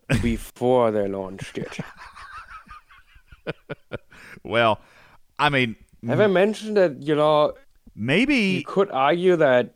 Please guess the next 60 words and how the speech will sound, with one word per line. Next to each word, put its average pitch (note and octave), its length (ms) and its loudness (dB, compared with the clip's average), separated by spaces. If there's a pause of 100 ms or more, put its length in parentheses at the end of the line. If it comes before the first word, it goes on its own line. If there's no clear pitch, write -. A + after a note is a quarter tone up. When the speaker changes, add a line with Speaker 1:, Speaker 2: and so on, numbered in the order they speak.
Speaker 2:
whoever, C#3+ 560 2
like, B2 380 0
the, A#2 160 2
the G#2+ 140 -6
people C#3+ 340 0
involved A#2+ 640 2
were A2+ 180 2
morons, D3 760 2
but, - 320 0
you - 140 -4
know, G#2+ 300 2 (720)
Speaker 1:
I F#3+ 120 4
like E3+ 240 4
Speaker 2:
it's - 20 6
not A3+ 160 6
Speaker 1:
that. F3+ 60 4
Speaker 2:
what C3 120 4
I G#2 60 4
said. C3+ 400 2
I A2 80 0
mean, A#2+ 180 2
you A2+ 100 -2
could B2+ 260 -2
be, A#2 180 0
you A#2 180 -6
could C3 180 2
argue G#2+ 360 2
that's F#2+ 360 -4 (380)
Speaker 1:
<laughs> - 520 -10
That's F#3+ 180 -2
not F4 180 6
Speaker 2:
the - 60 0
Speaker 1:
what A3+ 80 4
I E3+ 80 4
Speaker 2:
case. G3 100 0
Speaker 1:
said, D3 180 2
but E3+ 120 0
what G3+ 280 0
if D#4+ 240 2
I D3 120 4
said A2 340 0
it? G#2 160 0 (220)
I'm B2 80 -6
just D#3+ 140 -2
asking G#3+ 280 0
what G3 100 0
would F3 100 0
happen D#3+ 260 0
if G3 180 2
I D3+ 80 2
said, B2 120 -6 (400)
uh, D#3+ 380 6
no, A3 180 -4
listen, C4 280 0
I A3+ 120 0
gotta D4 140 2
be D#3+ 100 0
honest F#3 240 0
with B2 120 -2
you. A#2 100 -6